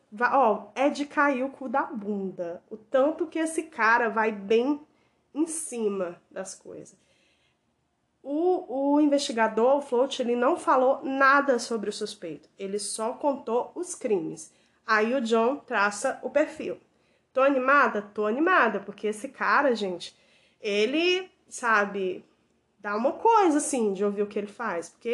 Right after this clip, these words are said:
ele é muito foda. E aí o John traça o perfil.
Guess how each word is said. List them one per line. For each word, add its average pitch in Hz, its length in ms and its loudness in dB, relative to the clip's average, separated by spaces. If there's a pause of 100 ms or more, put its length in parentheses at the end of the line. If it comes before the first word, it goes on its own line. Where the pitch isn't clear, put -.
(140)
ele 262 160 0
é 233 40 -2
muito 226 220 -4
foda. 240 640 -4 (1500)
E 381 60 -6
aí 349 200 4
o 294 100 0
John 285 540 4
traça 254 340 2
o 269 40 4
perfil. 294 440 -4